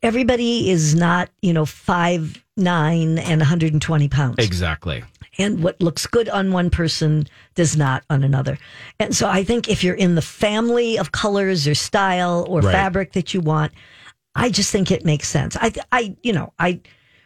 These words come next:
Speaker 1: I would not like to see somebody say, "Okay, get what you want," and not have it be the color or anything that has to do
Speaker 2: Right.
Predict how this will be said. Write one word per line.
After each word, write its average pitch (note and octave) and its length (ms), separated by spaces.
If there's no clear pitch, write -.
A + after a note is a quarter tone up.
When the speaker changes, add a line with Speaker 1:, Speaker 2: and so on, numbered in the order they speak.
Speaker 1:
I A#3+ 100
would G#3+ 240
not A#3 380
like F#3 300
to D#3 120
see - 360
somebody D#3+ 520
say, D3+ 480
"Okay, D3+ 300
get E3+ 220
what F3 200
you E3 60
want," G3+ 400
and E3+ 240
not G3 340
have E3 220
it E3+ 120
be E3 140
the D3 100
color E3+ 400
or E3+ 240
anything E3 380
that D3+ 80
has D#3 240
to D#3 140
do D#3 300
Speaker 2:
Right. F2+ 400